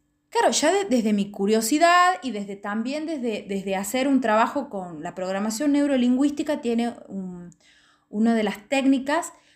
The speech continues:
eh, que es el modelado. El modelado o el modeling es cómo internamente suceden pequeñas cosas que derivan en un comportamiento. Entonces yo, como para investigar un poquito el modelado de ella,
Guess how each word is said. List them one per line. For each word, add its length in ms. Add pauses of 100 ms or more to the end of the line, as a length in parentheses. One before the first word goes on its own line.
(360)
eh, 460
que 100
es 140
el 120
modelado. 880
El 140
modelado 720
o 100
el 60
modeling 720
es 380
cómo 580
internamente 1500
suceden 1300
pequeñas 600 (100)
cosas 580
que 140
derivan 520 (180)
en 160
un 80
comportamiento. 840 (720)
Entonces 340
yo, 160
como 220
para 160
investigar 520
un 60
poquito 320
el 80
modelado 640
de 180
ella, 400